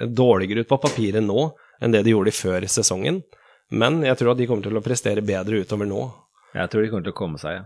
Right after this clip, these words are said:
Speaker 1: Ja.
Speaker 2: Så jeg tror det er de som liksom, eh, Lillehammer skal passe seg for.
Speaker 1: Ja, de kan være litt sånn dark horse utover,
Speaker 2: Mm.
Speaker 1: eh, Frisk nå, hvis de får det til å. De hadde jo en sånn voldsom periode der i fjor hvor de tappte en hel haug med kamper.
Speaker 2: Mm.
Speaker 1: Eh,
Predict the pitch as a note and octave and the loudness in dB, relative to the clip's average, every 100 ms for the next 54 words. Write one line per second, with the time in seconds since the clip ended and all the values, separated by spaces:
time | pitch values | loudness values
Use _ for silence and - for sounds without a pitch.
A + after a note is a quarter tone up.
0 | _ G2+ G2 _ - G2+ G2 G2+ F#2 E2+ | _ -8 -8 _ -4 -4 0 0 0 -4
1 | - A2+ F2 F2+ F2+ F2+ F2 F2 D#2+ C#2 | -4 -4 -4 -6 -6 -6 -6 -4 -6 -6
2 | C#2 - D2+ D2+ C#2+ - D2+ - D#2 - | -10 -10 -10 -10 -14 -12 -12 -8 -10 -12
3 | _ G#2+ A#2 A#2+ C#3+ D#3 D#3 C3+ A2+ G2+ | _ -4 -2 2 4 6 6 4 2 0
4 | - F#2+ F#2 - G#2+ A#2+ B2 B2+ A#2+ A2+ | 0 -4 -2 -2 -2 -2 0 2 4 2
5 | A2 A2 G#2 - G#2 G#2+ A2+ A2 A2+ F#2+ | 0 -2 -6 -4 -2 -2 -2 -2 -2 -2
6 | F#2+ G#2+ G#2+ G#2+ - - - B2 C#3 A#2+ | -2 -4 -4 -6 -20 -20 -4 4 4 6
7 | G2+ C#3+ C3+ C3 C3+ C3 E2+ G#2 G2 A#2 | 4 4 2 2 4 2 0 -4 0 4
8 | B2 G2 F#2 F#2+ G#2 A2 G2+ G#2 A2 A2 | 4 2 -4 -2 -2 -2 -2 -2 0 0
9 | A2+ - - - - G2 A2 G#2+ G#2 G2 | -2 -4 -6 -6 -8 -4 -4 -4 -2 -2
10 | F#2+ G2+ A2 G#2+ F#2+ C#3+ E3 _ _ _ | -2 -4 -2 -4 -2 -4 -4 _ _ _
11 | _ G#2+ E2+ D2 - G#2+ A2 A2+ A2+ A2+ | _ -8 -8 -10 -4 2 4 4 4 2
12 | A2+ A2+ A2 A2 G#2+ | 2 0 -2 -8 -16